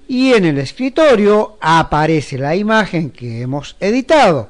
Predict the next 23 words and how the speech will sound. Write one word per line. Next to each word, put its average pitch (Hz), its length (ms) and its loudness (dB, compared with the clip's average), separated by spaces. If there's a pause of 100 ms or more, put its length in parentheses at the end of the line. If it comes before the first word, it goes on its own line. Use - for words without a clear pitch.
Así 127 440 0
de 139 140 2
fácil 247 680 0 (120)
y 170 100 -2
sencillo. 160 680 0 (140)
Suscribiéndote 214 1000 4
a 131 80 4
nuestro 123 460 2
canal 214 640 4
y 139 140 6
activando 123 680 4
la 110 140 2
campanilla, 147 920 4
YouTube 131 840 2
te 117 100 2
avisará 196 640 4
sobre 127 500 4
los 120 200 4
nuevos 233 580 4
videos 123 460 4
que 110 220 0
hemos 131 240 0
subido. 185 520 4